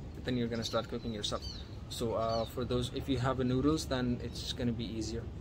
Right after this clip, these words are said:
Alright guys, that's it for today's video, and I think I covered all the items. If I forget one and if you think of one, you can just comment down in the section. Uh, these are all the things that I brought to Malaysia. I'm gonna mention this again, that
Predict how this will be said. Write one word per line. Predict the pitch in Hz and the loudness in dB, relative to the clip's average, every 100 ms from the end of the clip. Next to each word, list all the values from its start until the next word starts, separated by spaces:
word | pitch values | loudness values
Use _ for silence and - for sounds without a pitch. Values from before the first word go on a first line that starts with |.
| - - - - | -10 -10 -6 -2
Alright | 123 127 | 0 0
guys, | 123 123 - | 0 -2 -2
that's | 110 127 | -4 -4
it | |
for | - 117 | -6 -6
today's | 117 117 120 | -6 -4 -4
video, | 120 123 131 135 | -2 0 0 0
and | - 107 107 | -2 -6 -6
I | 107 | -6
think | - 120 | -4 -4
I | 113 | -4
covered | 107 107 110 | -4 -4 -4
all | 104 | -4
the | 107 107 | -2 -2
items. | 117 123 131 113 | -2 -4 -4 -6
If | - | -4
I | 107 | -4
forget | - - 113 - | -4 -4 -4 -2
one | 120 113 | -4 -2
and | 110 | -4
if | 110 - 113 | -4 -4 -6
you | 107 | -6
think | 113 107 | -6 -6
of | 117 120 | -4 -4
one, | 120 117 | -4 -4
you | 110 | -4
can | 107 | -4
just | 107 - | -4 -4
comment | 107 104 104 | -4 -4 -4
down | 104 104 | -4 -4
in | |
the | 104 | -6
section. | - 104 - - - - - - - | -6 -6 -6 -6 -8 -8 -8 -8 -6
Uh, | 107 104 104 104 - - - - - - - - - - | -4 -2 -2 -4 -6 -8 -8 -8 -8 -8 -8 -8 -6 0
these | 135 127 | 0 2
are | 123 | 2
all | 123 | 0
the | 120 | 0
things | 131 127 - | -2 -2 -2
that | 117 110 | -2 -2
I | 117 | -2
brought | 131 113 | -2 0
to | |
Malaysia. | 135 135 127 147 143 131 | 0 2 2 2 4 2
I'm | 120 117 | 0 -2
gonna | 120 | 0
mention | 131 135 143 | 0 0 0
this | 156 147 | -2 -2
again, | 135 135 151 | 0 0 2
that | 139 139 | 2 2